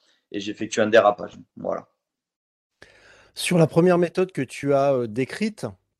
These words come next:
Speaker 2: ça ressemble beaucoup à une contraction excentrique. Donc, euh, quand pour, euh, par exemple, pour un coureur à pied, euh, ce qui est finalement difficile dans les descentes, c'est, euh, en course à pied, pardon, ce sont les descentes qui vont, euh, qui vont vraiment fracasser.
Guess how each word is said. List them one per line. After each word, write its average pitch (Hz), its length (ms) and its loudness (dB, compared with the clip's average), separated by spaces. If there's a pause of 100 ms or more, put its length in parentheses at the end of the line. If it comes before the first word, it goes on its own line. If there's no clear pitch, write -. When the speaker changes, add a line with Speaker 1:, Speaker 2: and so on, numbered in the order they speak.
(600)
Speaker 2:
ça - 200 -4
ressemble 147 480 -2
beaucoup 147 400 -2
à 160 40 2
une 135 120 -2
contraction 127 580 -6
excentrique. 135 560 -8
Donc, 117 260 -6
euh, 117 60 -2
quand 131 220 -6
pour, 123 340 0
euh, 107 140 -2 (120)
par 131 100 2
exemple, 147 220 0
pour 131 140 -2
un 127 60 -2
coureur 135 320 0
à 135 80 2
pied, 170 420 4
euh, 117 500 -2
ce 113 100 -14
qui 135 160 -4
est 127 40 0
finalement 131 400 -2
difficile 123 460 -8
dans 127 100 0
les 117 120 -2
descentes, 123 480 -4 (420)
c'est, 131 420 -2
euh, 113 200 0
en 127 180 -6
course - 220 -8
à 127 60 -2
pied, 131 140 -2
pardon, 139 320 0
ce - 140 -6
sont 120 160 -4
les 113 100 0
descentes 139 400 -4
qui - 180 -12
vont, 117 380 0
euh, 101 40 -6
qui - 160 -12
vont 110 120 -4
vraiment 120 280 -4
fracasser. 120 580 -4